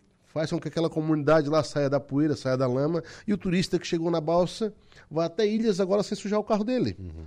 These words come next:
Speaker 1: Ou seja, melhora a qualidade de vida daquela pessoa ali, melhora a autoestima daquele povo ali.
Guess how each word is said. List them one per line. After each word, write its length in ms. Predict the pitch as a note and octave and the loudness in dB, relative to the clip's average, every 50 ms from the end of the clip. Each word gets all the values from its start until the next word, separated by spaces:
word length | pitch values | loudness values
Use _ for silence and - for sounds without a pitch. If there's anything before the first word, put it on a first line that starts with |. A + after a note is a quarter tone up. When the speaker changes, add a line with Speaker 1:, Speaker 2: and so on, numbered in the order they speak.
| D#2+ - | -16 -14
Speaker 1:
Ou 100 | - - | -14 -8
seja, 420 | - D3 B2 G2+ D#2+ E2+ D#2+ - _ _ _ - - _ _ _ _ _ _ _ _ - | -4 -2 -2 -2 -2 -6 -12 -12 _ _ _ -20 -20 _ _ _ _ _ _ _ _ -8
melhora 340 | - B2 C3 C3+ F#3+ A3+ A3 | -2 0 4 4 6 6 6
a 40 | - | 4
qualidade 280 | - D#3+ C#3 C#3 C#3 B2 | 2 2 0 2 0 0
de 80 | C3 | -2
vida 100 | C3 A#2 B2 | -2 -2 -2
daquela 180 | A2 A#2+ A#2 | -2 -2 -4
pessoa 340 | - A#2+ G#2+ - - B2+ A#2+ | -4 -6 -8 -6 -4 -4 -2
ali, 80 | A2+ A2 | -2 -2
melhora 320 | A2 A2 A2 C3+ E3+ G3+ | -2 -2 0 2 4 4
a 40 | F#3 | 4
autoestima 360 | - - - - - D3 C#3+ | 2 0 -6 -6 -4 -2 -2
daquele 240 | C3+ A2 B2+ C3+ A#2+ | -2 -2 -2 -2 -4
povo 360 | - - B2+ B2+ A2 F#2+ A2 | -2 -2 -2 0 0 -2 -2
ali. 220 | G2+ F#2+ E2+ D2 | -4 -4 -6 -10